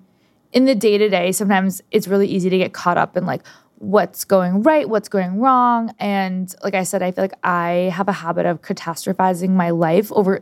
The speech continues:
literally the smallest things. But when you look at it over a span of time, you're like, "Okay, like, I am, I am a different person today than I was a few years ago." And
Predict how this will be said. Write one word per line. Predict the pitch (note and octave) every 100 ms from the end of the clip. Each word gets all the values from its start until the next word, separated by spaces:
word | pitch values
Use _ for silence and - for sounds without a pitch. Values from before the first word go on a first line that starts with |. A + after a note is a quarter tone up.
| -
literally | F3+ F#3+ F3+ F#3+ G3 G3+ G#3+
the | G#3+
smallest | G#3+ F#3+ F3 F3+ -
things. | F3+ F3 F#3 A#3 - - - -
But | A3 G#3 G3+ - _ _ _ _ _ _ _ _ _
when | - B3+
you | B3
look | G3+ G#3 G#3+
at | C4 D4
it | D#4
over | A3 G3+ G3+
a |
span | - - - F3
of | F#3 F#3+
time, | A#3 A#3+ A#3+ B3+ - -
you're | A#3+
like, | A3+ A3
"Okay, | A3 G3
like, | F#3+
I | F3 F#3+ - G3
am, | G3 F#3+ F#3 F3+ F#3 - _ _ _ -
I | C4+
am | B3 B3
a |
different | G3+ F3 F#3
person | F3 F3+ F3+
today | F3+ F3+ F3
than | F3+
I | F3+
was | F3 F3
a | E3+
few | F#3+
years | E3+ E3 F3
ago." | A3+ A#3+ B3+
And | B3 G3 F#3